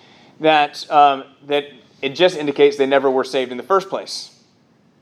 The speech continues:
It looked good on the outside, but it, you know, kinda had the, it's like that, uh, parable with the, with the weeds. You know, it looked, they grew up and had no root and withered in the sun.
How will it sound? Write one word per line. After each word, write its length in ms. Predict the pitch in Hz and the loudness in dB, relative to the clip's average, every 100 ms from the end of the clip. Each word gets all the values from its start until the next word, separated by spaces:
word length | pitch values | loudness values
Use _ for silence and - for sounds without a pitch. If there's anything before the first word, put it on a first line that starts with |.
| _ | _
It 80 | 131 | -2
looked 240 | 156 185 | 0 0
good 180 | 143 135 | 0 0
on 100 | 131 | -2
the 120 | 123 | -2
outside, 440 | 127 135 - 113 113 | 0 0 -2 -4 -4
but 220 | 110 117 | -8 -10
it, 200 | 127 117 | -12 -12
you 80 | 139 | -10
know, 180 | 117 104 | -8 -8
kinda 300 | 131 123 117 | -6 -6 -4
had 180 | 117 117 | -4 -4
the, 180 | 104 - - - | -6 -6 -20 -20
it's 160 | - 156 | -4 2
like 180 | 147 | 2
that, 200 | 135 131 | 2 2
uh, 180 | 120 117 | 2 0
parable 440 | - 143 139 139 127 | 0 -2 0 -2 -4
with 200 | 123 123 | -6 -8
the, 180 | 117 | -8
with 180 | 110 120 | -8 -10
the 80 | 117 | -8
weeds. 520 | 120 160 139 113 - | -6 -6 -8 -12 -14
You 60 | 127 | -8
know, 120 | 123 | -8
it 120 | 117 | -6
looked, 300 | 117 143 139 | -4 -4 -6
they 140 | 120 120 | -12 -10
grew 300 | 127 151 147 | -4 2 4
up 180 | 143 | 2
and 140 | 127 117 | 0 -8
had 220 | 131 135 | -2 -2
no 120 | 131 | -2
root 300 | 123 127 135 | -4 -6 -6
and 180 | 113 110 | -12 -10
withered 260 | 120 123 120 | -8 -6 -8
in 100 | 113 | -12
the 60 | |
sun. 300 | 104 120 113 | -16 -14 -16